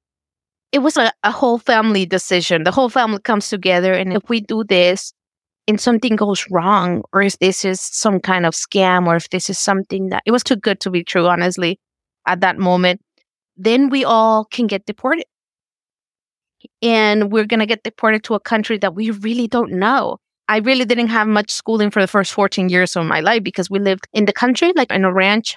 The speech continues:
We did most of our schooling through, like, a one-room house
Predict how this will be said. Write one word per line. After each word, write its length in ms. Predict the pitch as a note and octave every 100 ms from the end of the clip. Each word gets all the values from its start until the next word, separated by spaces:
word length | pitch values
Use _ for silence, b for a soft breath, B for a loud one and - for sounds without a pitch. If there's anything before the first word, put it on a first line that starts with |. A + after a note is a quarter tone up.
| _
We 100 | G#3+
did 140 | A3
most 220 | G#3+ G#3+ A#3
of 60 |
our 60 | G3+
schooling 320 | - G#3+ G3
through, 140 | F#3+
like, 120 | F3 F3+
a 80 |
one-room 1400 | F3+ F#3 F3+ G3 - _ _ _ _ _ _ G#3 G3+ G3+ G3
house 580 | - F3+ F3+ F#3+ -